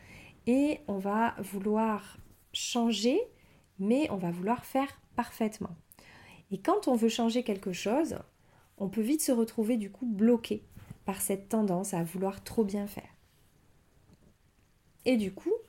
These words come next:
on a tendance à ne pas faire du tout, plutôt que de faire à moitié ou pas parfaitement.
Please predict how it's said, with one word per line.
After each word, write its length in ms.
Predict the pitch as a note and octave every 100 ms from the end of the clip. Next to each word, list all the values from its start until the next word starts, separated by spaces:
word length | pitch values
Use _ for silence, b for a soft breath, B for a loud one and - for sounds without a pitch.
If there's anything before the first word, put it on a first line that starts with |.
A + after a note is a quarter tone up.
| b b b -
on 140 | B3
a 80 | A#3+
tendance 440 | A3+ A3+ G#3 F#3+ -
à 80 | F3+
ne 100 | F3
pas 180 | C4 C#4+
faire 200 | G#3 F3+
du 140 | E3
tout, 160 | B3 - _ - b b b _
plutôt 300 | - A#3+ C4+
que 120 | C4+
de 140 | A3 F#3
faire 300 | - C4 A#3
à 60 |
moitié 600 | F#3 F#3 F#3 - G3 A#3
ou 120 | A#3+ F3+
pas 200 | A#3+ B3
parfaitement. 560 | G#3 - F3 F3 E3+